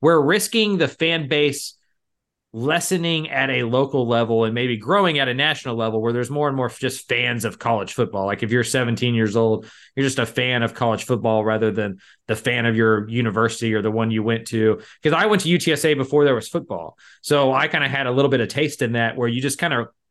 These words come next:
keep the fan that you already were. Like, whatever you rooted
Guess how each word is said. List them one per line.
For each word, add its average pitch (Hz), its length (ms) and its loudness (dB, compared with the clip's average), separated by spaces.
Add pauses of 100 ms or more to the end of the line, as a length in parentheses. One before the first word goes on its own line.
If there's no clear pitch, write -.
keep - 320 0
the 117 160 0
fan 131 420 -2
that 117 140 0
you 110 100 -2
already 117 220 0
were. 95 300 -4
Like, 92 140 -6
whatever 135 280 2
you 123 180 0
rooted 127 460 2